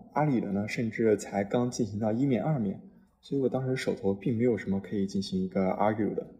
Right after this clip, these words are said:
所以他问我有几个 offer 的时候呢，我也回答得非常的保守，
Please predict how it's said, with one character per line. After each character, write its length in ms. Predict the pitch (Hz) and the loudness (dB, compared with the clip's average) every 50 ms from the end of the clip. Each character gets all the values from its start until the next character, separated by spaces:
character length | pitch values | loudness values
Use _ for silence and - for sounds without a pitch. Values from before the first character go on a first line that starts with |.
| - _ _ _ _ _ _ _ _ | -20 _ _ _ _ _ _ _ _
所 160 | _ - 113 | _ -2 0
以 120 | 101 101 101 - - | 0 0 -2 -4 -12
他 200 | - - - 117 | -10 -2 0 0
问 160 | 113 120 123 113 104 | 6 6 6 6 8
我 140 | 98 98 | 6 6
有 100 | 95 104 | 6 6
几 180 | 113 - - 107 | 4 2 0 0
个 120 | 95 107 | 4 4
offer 340 | 104 98 107 110 117 - - | 6 6 6 6 6 6 4
的 100 | 107 104 | 4 4
时 160 | 98 - 104 | 4 2 -2
候 80 | 95 104 | -2 0
呢， 160 | 101 98 98 | 0 2 2
我 140 | 98 98 113 | 6 6 6
也 180 | 127 131 135 131 | 6 6 4 2
回 200 | 131 - 117 117 | 4 4 8 8
答 120 | 113 104 | 8 8
得 140 | 107 110 113 | 8 6 4
非 140 | - 131 123 | 4 2 2
常 120 | - 117 | 4 2
的 80 | 110 104 | 2 2
保 240 | - - 98 104 | 2 4 4 4
守， 240 | 113 - - 104 98 | 4 4 4 2 2